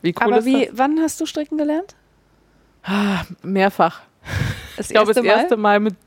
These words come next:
Speaker 1: acht sowas.
Speaker 2: Ja, okay.
Speaker 1: Das war auch doof.
Speaker 2: Ich, ähm, weiß, dass mich das immer schon fasziniert hat und ich habe das, glaub ich, mit sechs ungefähr gelernt.
Speaker 1: Mhm.
Speaker 2: Und ich frag mich aber, oder ich hab heute immer, also wenn ich so sechsjährige Kinder treffe,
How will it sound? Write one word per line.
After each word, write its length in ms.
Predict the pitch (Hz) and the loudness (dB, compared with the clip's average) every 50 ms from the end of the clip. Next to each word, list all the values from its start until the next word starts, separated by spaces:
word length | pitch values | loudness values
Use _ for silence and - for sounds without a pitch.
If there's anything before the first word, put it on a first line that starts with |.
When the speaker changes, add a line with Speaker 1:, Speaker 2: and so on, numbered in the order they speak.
| _ _ - - | _ _ -6 -2
Speaker 1:
acht 360 | - 185 214 - - - - | 0 0 0 -2 -8 -14 -10
sowas. 300 | - 214 202 202 208 220 - _ _ - | -6 -4 -2 -2 -4 -4 -6 _ _ -8
Speaker 2:
Ja, 220 | 190 185 180 185 | -6 -6 -6 -8
okay. 260 | 202 - - 190 185 - _ _ _ _ _ _ _ _ _ _ _ _ _ _ _ _ | -10 -10 -10 -12 -12 -12 _ _ _ _ _ _ _ _ _ _ _ _ _ _ _ _
Speaker 1:
Das 160 | - 185 170 - | -2 0 2 2
war 80 | - | 0
auch 80 | 156 - | 0 -2
doof. 400 | - 175 151 147 - - - _ _ _ _ _ _ _ _ _ _ _ _ _ _ _ _ _ _ _ _ _ _ _ _ _ _ | -2 -2 -2 -2 -4 -8 -20 _ _ _ _ _ _ _ _ _ _ _ _ _ _ _ _ _ _ _ _ _ _ _ _ _ _
Speaker 2:
Ich, 240 | - 240 233 - - - | -2 -2 0 0 -2 0
ähm, 880 | - 226 226 220 220 214 214 214 214 208 208 202 208 208 202 196 190 - | 2 2 4 4 4 2 0 -2 -4 -4 -4 -4 -6 -6 -6 -4 0 2
weiß, 260 | 196 220 294 294 - | 2 4 4 2 0
dass 120 | 294 247 | -2 -2
mich 160 | - 240 233 | -2 -2 -2
das 160 | - 254 220 - | -4 -4 -4 -2
immer 220 | 226 294 320 302 | 0 2 2 2
schon 160 | - 302 277 | 2 0 0
fasziniert 480 | - 277 254 - - 247 240 254 269 - | 0 -2 -2 -2 0 0 2 2 2 0
hat 100 | 247 208 | 0 -2
und 80 | 190 | -2
ich 80 | 202 - | -2 -2
habe 100 | 214 - | -2 -2
das, 120 | 233 214 | -2 -2
glaub 140 | - 220 208 | 0 0 0
ich, 80 | 208 - | 0 -2
mit 120 | 202 185 | -2 0
sechs 260 | - 190 208 - - | 2 0 0 0 -2
ungefähr 380 | - 233 247 269 - - 277 269 | -4 -2 -2 -2 0 0 0 0
gelernt. 400 | 294 285 294 277 302 339 190 196 | 0 0 2 2 0 0 -2 -4
Speaker 1:
Mhm. 80 | 214 214 _ _ _ _ _ _ | -6 -8 _ _ _ _ _ _
Speaker 2:
Und 420 | - 226 226 233 226 233 226 - - _ _ _ _ _ _ _ _ | 2 2 2 2 0 0 -2 -6 -12 _ _ _ _ _ _ _ _
ich 180 | - 226 - - | -2 -2 0 0
frag 220 | - 254 269 - | 0 0 2 2
mich 160 | 285 247 233 | 2 2 2
aber, 160 | - 208 - - | 2 2 0 0
oder 160 | - 196 196 208 | 2 2 4 2
ich 120 | 202 - | 2 0
hab 200 | 214 - - - | -4 -4 -2 2
heute 300 | 233 247 294 370 - - | 2 2 2 2 0 0
immer, 380 | - 220 247 247 247 254 262 - _ _ _ _ _ _ _ _ | 0 2 2 4 4 2 2 -2 _ _ _ _ _ _ _ _
also 200 | - 202 202 208 | -2 -2 0 2
wenn 80 | 214 226 | 2 0
ich 120 | 240 - | 0 0
so 80 | - 214 | 0 0
sechsjährige 600 | 208 214 226 226 - - 214 190 196 185 175 180 | 2 2 2 0 0 -2 -2 -2 0 0 -2 -2
Kinder 560 | - - 226 226 226 226 226 226 233 233 226 - | 0 0 -2 0 0 0 0 0 0 -2 -4 -4
treffe, 400 | - - 247 247 - 277 320 | -2 -2 -2 0 0 -2 -2